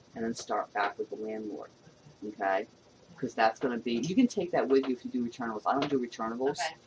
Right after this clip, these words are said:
Speaker 1: If you wanna rinse that out, that's fine. Um, but yeah, there's a sequence, which is really
Speaker 2: It's like
Speaker 1: important
Speaker 2: that,
Speaker 1: because
Speaker 2: that's
Speaker 1: one
Speaker 2: good,
Speaker 1: will
Speaker 2: yeah.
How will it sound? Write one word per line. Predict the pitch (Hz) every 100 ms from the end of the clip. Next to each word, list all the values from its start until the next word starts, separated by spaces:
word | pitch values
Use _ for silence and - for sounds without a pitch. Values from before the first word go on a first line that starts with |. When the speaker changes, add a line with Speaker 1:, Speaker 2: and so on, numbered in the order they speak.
| - - -
Speaker 1:
If | - 139
you |
wanna | 135 127
rinse | 123 -
that | 113
out, | 113 123
that's | - -
fine. | - 113 120 - - - - - - - -
Um, | 110 101 98 - - - - - - - - - - -
but | 151
yeah, | 156 135 - - - 147
there's | 147 143 139 139
a | 117 113 - - - - - - - - - - - - - - - -
sequence, | - - 175 175 - 120 - - - - - - - - - - - -
which | 135 143
is | 131 117
really | 123 139 139 131
Speaker 2:
It's |
like | 117 107
Speaker 1:
important | 143 120 123
Speaker 2:
that, | -
Speaker 1:
because | 127
Speaker 2:
that's | 120 123
Speaker 1:
one | 135 139
Speaker 2:
good, | 131
Speaker 1:
will |
Speaker 2:
yeah. | 117